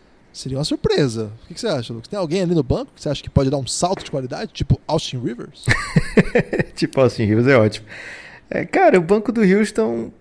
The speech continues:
Speaker 2: tem que entrar e meter bola de três. É isso que tem que fazer. É, o Kenneth Farid tem que emular o Capelá. E isso ele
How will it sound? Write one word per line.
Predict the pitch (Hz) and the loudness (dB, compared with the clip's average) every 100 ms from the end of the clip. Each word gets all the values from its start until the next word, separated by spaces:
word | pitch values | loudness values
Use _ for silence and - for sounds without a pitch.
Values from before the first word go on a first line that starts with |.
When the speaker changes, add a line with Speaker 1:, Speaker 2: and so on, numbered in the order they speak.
| _ | _
Speaker 2:
tem | - 202 | -2 0
que | 214 | 0
entrar | 185 - | 0 2
e | 190 | 2
meter | 208 214 | 2 0
bola | 202 208 | 0 -2
de | 208 - | -4 -2
três. | 139 123 98 - - - _ _ - | 0 0 -2 -10 -16 -20 _ _ -8
É | - | -2
isso | 165 170 | -2 -2
que | 180 | -6
tem | 175 170 | -6 -6
que | |
fazer. | - 165 135 120 107 98 | -4 -4 0 0 0 -2
É, | 113 110 104 101 95 90 90 92 | -2 0 0 0 -2 -4 -6 -8
o | |
Kenneth | - 139 127 - | -2 -2 -2 0
Farid | 135 123 110 - | 2 2 0 -4
tem | 127 | -8
que | - 123 - | -4 -4 -4
emular | 135 139 123 113 135 | -4 -2 -2 -2 -4
o | |
Capelá. | - 123 120 110 123 214 _ _ _ _ | -6 -6 -4 -2 -2 -4 _ _ _ _
E | 117 | -6
isso | 120 - | -4 -4
ele | 113 107 | -2 -2